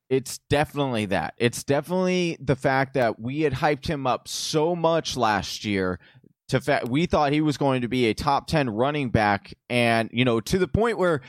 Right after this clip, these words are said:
there was really the co-, competition between Josh Jacobs and, and David Montgomery and who was gonna be the first running back rookie taken off the board in redraft leagues. Um, hopefully you went with Josh Jacobs over David Montgomery,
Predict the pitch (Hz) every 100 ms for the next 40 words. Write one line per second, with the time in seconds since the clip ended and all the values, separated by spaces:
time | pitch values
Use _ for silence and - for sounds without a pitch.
0 | - 160 214 233 151 170 208 202 175 156
1 | 160 135 131 185 160 175 - 151 139 139
2 | 170 156 139 - - - 160 165 180 165
3 | 165 135 - 139 139 135 131 135 131 135
4 | 151 139 123 113 160 226 160 139 131 135
5 | 131 185 185 - 170 156 135 165 151 151
6 | 139 135 127 127 127 _ - - 127 185
7 | 165 135 156 139 135 127 123 104 165 208
8 | 143 104 117 120 170 165 113 113 110 101
9 | 101 - - - - 127 120 107 104 -
10 | - 127 147 143 147 135 143 117 120 139
11 | 117 - 147 131 117 101 123 135 123 117
12 | 120 113 107 120 185 151 120